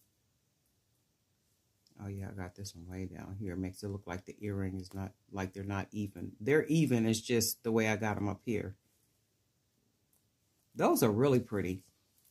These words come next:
I really like the way these came out. And I call these my gypsy earrings. So I'll put the video on, um, how I made these.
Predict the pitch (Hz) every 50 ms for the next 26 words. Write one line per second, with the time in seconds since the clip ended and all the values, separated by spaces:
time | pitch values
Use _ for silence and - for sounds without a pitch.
0 | _ _ _ _ _ _ _ _ _ _ _ _ _ _ _ _ _ _ _ _
1 | _ _ _ _ _ _ _ _ _ _ _ _ _ _ _ _ _ 107 120 127
2 | 127 123 135 139 139 139 127 123 117 117 113 - 113 117 123 120 113 123 123 120
3 | - - - 135 123 120 120 117 117 117 117 113 107 101 - _ _ _ _ _
4 | _ _ _ _ _ _ _ _ _ _ _ _ _ _ _ _ _ _ _ _
5 | _ _ _ _ _ _ _ _ _ _ - - 135 147 139 - - 139 131 131
6 | 135 143 147 143 135 120 104 98 98 101 101 - 156 214 247 - - - 247 240
7 | - 147 143 127 113 113 107 104 101 98 - - - - - - 147 139 135 151
8 | 175 190 190 - 220 190 - 160 143 131 160 190 208 180 143 131 127 123 123 117
9 | 113 113 - _ _ _ _ _ _ _ _ _ - 131 135 135 131 127 127 127
10 | - 131 127 120 120 117 110 - - 143 180 170 160 147 135 131 127 131 135 151
11 | 170 190 - 185 190 196 196 196 196 202 - - - -